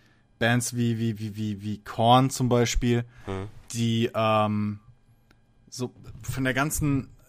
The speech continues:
Speaker 1: die einfach komplett aus der Masse rausfielen durch ihren, durch ihre super tiefen Bässe, ähm, und ihre, ihre, ja, teilweise fast schon minimalistische Musik, äh, während, während den, den Versen und so. Ähm, und halt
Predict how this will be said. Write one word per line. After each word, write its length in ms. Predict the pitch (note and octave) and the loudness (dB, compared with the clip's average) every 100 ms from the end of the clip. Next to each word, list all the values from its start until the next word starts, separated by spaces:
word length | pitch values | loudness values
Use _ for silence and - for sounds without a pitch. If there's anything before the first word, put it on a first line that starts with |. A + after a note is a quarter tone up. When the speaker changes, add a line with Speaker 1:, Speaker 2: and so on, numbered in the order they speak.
| - C#3 | -8 -2
Speaker 1:
die 80 | |
einfach 180 | C#3 D3 | 0 0
komplett 340 | - C3 D3 C3+ | -2 -2 -2 0
aus 160 | C3 | -2
der 80 | C3 | 0
Masse 280 | B2 - A#2 | 0 0 -4
rausfielen 600 | A2+ C3+ - - A2+ A2 | -2 -2 -2 -4 -4 -2
durch 180 | G#2+ - | -4 -4
ihren, 240 | A#2 A2+ - - - | -4 -4 -6 -18 -14
durch 140 | A#2 | -8
ihre 140 | - C3 | -4 -2
super 400 | - - - - | 2 4 4 2
tiefen 500 | - F3 - F3 - | -2 -2 0 0 2
Bässe, 480 | E3+ F#3 D3 D#3+ - - - - _ - | 2 2 2 2 -2 -20 -20 -20 _ -2
ähm, 420 | C3 C3 B2+ B2+ | 2 4 4 0
und 200 | - B2+ | -4 -6
ihre, 200 | A#2+ B2 A2+ | -2 -2 0
ihre, 380 | B2 A#2+ A#2 A#2+ _ _ _ _ _ | 0 0 -2 -6 _ _ _ _ _
ja, 160 | A#2 C3 - - | -8 -8 -12 -10
teilweise 500 | - C#3 E3 F3 D3+ | -2 4 6 6 4
fast 200 | - D3 | -2 -2
schon 140 | - C#3+ | 0 4
minimalistische 920 | C#3+ C#3+ C3 C3 E3 - D#3 C#3+ C#3 | 4 6 4 4 0 -2 -2 -2 -2
Musik, 520 | C3 A#2+ D#3+ C3 - _ _ _ _ - | -2 -2 -4 -6 -12 _ _ _ _ -6
äh, 60 | |
während, 640 | A#2 A2 A2+ A2 A2+ A2 G2 | -4 -2 -2 -2 -4 -4 -6
während 260 | A#2+ A#2 G#2+ | -4 -4 -2
den, 220 | A2 G#2+ | -6 -6
den 140 | A2+ G#2+ | -6 -6
Versen 460 | - G#2+ A2 A2 | -4 -2 -2 -4
und 120 | A2 | -4
so. 240 | G#2+ B2+ C3 _ - _ _ | -4 -4 -6 _ -20 _ _
Ähm, 460 | A2+ A#2 A2+ A2 G#2+ _ _ _ | -2 0 0 -2 -8 _ _ _
und 100 | B2 | -2
halt 160 | C3+ | -2